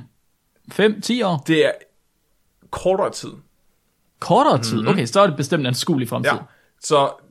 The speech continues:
Speaker 2: det, der er med det, det er det, vi snakker om, at der er alle de her ting, der, øh, der spiller ind i, hvor nemt det er at få et dyr tilbage.
Speaker 1: Mhm.
Speaker 2: Så de, de to faktorer, som gør, at det er rigtig nemt, det er, om der er en nulevende slægtning, der er tæt på,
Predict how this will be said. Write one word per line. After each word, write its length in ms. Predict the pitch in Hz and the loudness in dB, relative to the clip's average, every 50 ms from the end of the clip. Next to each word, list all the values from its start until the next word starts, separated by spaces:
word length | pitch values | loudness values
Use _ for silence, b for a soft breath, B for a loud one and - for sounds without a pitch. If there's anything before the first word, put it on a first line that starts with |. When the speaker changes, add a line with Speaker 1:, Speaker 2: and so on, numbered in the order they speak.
| _ _ _ - | _ _ _ 0
Speaker 2:
det, 100 | 202 220 | 4 4
der 80 | 220 | 4
er 120 | 190 170 170 | 4 2 2
med 140 | 165 165 | 2 2
det, 80 | 165 160 | 2 4
det 80 | 180 180 | 4 4
er 60 | 175 | 4
det, 180 | 170 180 170 | 4 2 -2
vi 60 | 170 165 | -2 -2
snakker 320 | 165 185 165 165 156 160 | 0 2 2 4 4 2
om, 100 | 151 147 | 2 2
at 100 | 147 139 | 2 2
der 60 | 160 | 2
er 40 | 143 | 0
alle 260 | - 160 185 202 196 | 2 2 2 2 2
de 40 | 190 | 2
her 140 | 185 175 151 | 2 2 2
ting, 440 | 147 - - 214 202 160 - - - | 2 2 2 2 2 0 -4 -2 0
der, 240 | 151 139 139 135 131 123 123 120 110 - | 2 4 4 4 4 2 2 0 0 -2
øh, 160 | 131 135 139 139 | -4 -4 -2 0
der 340 | 135 135 127 120 113 113 | 0 2 2 2 2 2
spiller 320 | 123 - - - 139 127 131 | 0 -4 -6 -4 -2 0 2
ind 220 | - 208 226 208 | 2 2 2 2
i, 140 | 196 180 160 143 135 135 | 0 0 -2 -4 -6 -2
hvor 160 | 135 143 139 | 2 2 4
nemt 380 | 135 147 151 170 185 165 160 - | 4 4 2 2 2 0 0 0
det 80 | 127 110 | 0 0
er 60 | 107 | 2
at 80 | 113 117 - | 0 0 -2
få 80 | - 120 | -4 -6
et 140 | - - | -6 -6
dyr 140 | - 123 107 | -6 -6 -6
tilbage. 300 | - - - - - - - | -6 -10 -12 -12 -12 -12 -12
Speaker 1:
Mhm. 1000 | - _ _ _ _ _ _ _ _ _ _ _ - - _ _ _ - 143 131 | -16 _ _ _ _ _ _ _ _ _ _ _ -20 -20 _ _ _ -2 0 2
Speaker 2:
Så 380 | 131 156 143 127 127 135 139 - _ _ - | 4 6 4 4 4 0 -2 -6 _ _ -14
de, 120 | 185 - - - _ | -14 -14 -14 -10 _
de 80 | 190 185 180 | -4 -4 -2
to 320 | - - 226 208 180 160 147 - - | 4 6 6 6 6 0 -6 -2 0
faktorer, 600 | 156 - 147 - - 180 170 180 185 196 202 190 | 0 0 0 0 -2 0 2 4 4 4 2 2
som 280 | 190 - 151 135 131 | 0 -2 -2 -2 0
gør, 120 | - 135 135 | 0 0 2
at 200 | 143 143 143 143 - | 2 0 -2 -2 -4
det 100 | 135 113 | -4 -4
er 120 | 113 - | 0 0
rigtig 240 | 185 226 220 214 185 | 0 0 0 -2 -2
nemt, 320 | 185 190 180 165 165 - | -2 -2 -2 -4 -6 -2
det 80 | 175 165 | 2 2
er, 100 | 156 147 | 4 4
om 280 | 147 143 - 143 123 113 | 4 2 0 0 -2 -2
der 200 | - 117 117 120 | -2 0 0 -2
er 280 | - 131 131 131 135 - - | -2 0 0 0 0 -2 -2
en 140 | 123 120 113 | -6 -8 -4
nulevende 520 | 123 139 175 208 220 220 185 151 123 123 | -2 0 2 4 4 4 2 2 0 -2
slægtning, 460 | - - - 208 226 220 202 170 151 | -6 0 2 2 2 2 0 -4 -2
der 80 | - 85 | -2 -2
er 60 | 98 | -2
tæt 220 | - - - 247 247 - | -2 0 0 0 0 2
på, 280 | - 220 202 190 - - | 0 0 0 0 -2 -8